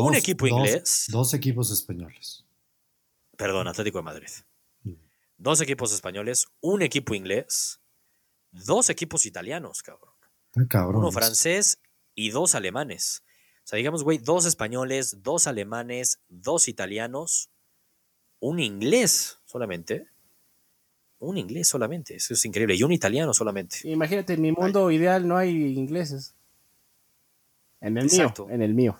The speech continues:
Speaker 3: nada más.
Speaker 2: La mejor liga del mundo, David, que decías
Speaker 1: Sí.
Speaker 2: el otro día.
Speaker 3: Sí, se, se cansaron de
Speaker 2: Sin
Speaker 3: ganarlo
Speaker 2: ningún
Speaker 3: todo
Speaker 2: equipo.
Speaker 3: la temporada pasada, pobrecitos.
Speaker 2: No, no, no, sin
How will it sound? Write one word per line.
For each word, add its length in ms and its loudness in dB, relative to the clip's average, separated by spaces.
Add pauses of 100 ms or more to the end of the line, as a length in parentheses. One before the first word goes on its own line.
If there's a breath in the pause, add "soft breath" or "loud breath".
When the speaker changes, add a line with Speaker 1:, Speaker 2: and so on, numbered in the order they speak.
Speaker 3:
nada 180 -8
más. 340 -10 (440)
Speaker 2:
La 100 -4
mejor 300 2
liga 200 4
del 140 4
mundo, 520 2
David, 300 0 (160)
que 120 -12
decías 200 0
Speaker 1:
Sí. 60 6
Speaker 2:
el 80 4
otro 180 -4
día. 240 -4 (1200 soft breath)
Speaker 3:
Sí, 60 0 (120)
se, 180 -2
se 60 2
cansaron 340 0
de 40 -2
Speaker 2:
Sin 100 2
Speaker 3:
ganarlo 320 4
Speaker 2:
ningún 100 4
Speaker 3:
todo 180 2
Speaker 2:
equipo. 220 4
Speaker 3:
la 220 0
temporada 500 -2
pasada, 380 -8
pobrecitos. 720 -12 (1000)
Speaker 2:
No, 400 2
no, 140 -12
no, 120 -14
sin 300 -2